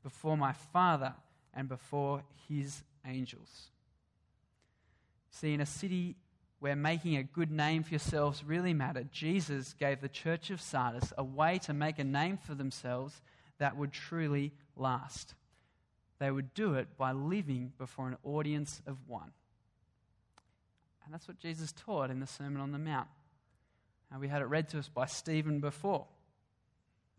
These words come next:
Let's, let's just turn quickly back to page eight hundred and eighty-nine to close. Matthew chapter six was our reading.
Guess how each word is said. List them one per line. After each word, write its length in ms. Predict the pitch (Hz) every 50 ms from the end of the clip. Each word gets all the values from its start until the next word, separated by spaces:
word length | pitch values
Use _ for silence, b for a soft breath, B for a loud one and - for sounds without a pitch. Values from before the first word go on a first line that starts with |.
| _ _ _ _ _ _ _
Let's, 240 | 170 190 - - - -
let's 200 | 185 196 - -
just 160 | 196 160 -
turn 260 | - - 196 180 165
quickly 380 | 160 - - 220 208 - 202 175
back 440 | 160 151 139 131 135 - - - -
to 80 | - 143
page 280 | - - 151 151 143 - -
eight 160 | 165 170 156
hundred 360 | 156 160 160 156 143 143 139
and 120 | 139 135 - -
eighty-nine 560 | 143 143 143 143 139 135 131 131 127 127 127
to 100 | - 131
close. 340 | - - - 123 - - - - _ _ _ _ _ _ b b b b b b b b b b b b b b b b b b b b b b b b b b b b b b b b b b _ _ _ _ _ _ _ _ _ _ _ _ _ _ _ _ _ _ b b b b b b b b b b b b _ _ _ _ _ _ _ _ _ _ _ _ _ _ _ _ _ - - - _ _ _ _ _ _ -
Matthew 300 | 151 147 147 147 - 156
chapter 320 | - - 151 143 - 143
six 460 | - - - - 170 - - - -
was 120 | 151 147 151
our 140 | 143 135
reading. 480 | 135 135 135 135 139 135 156 190 220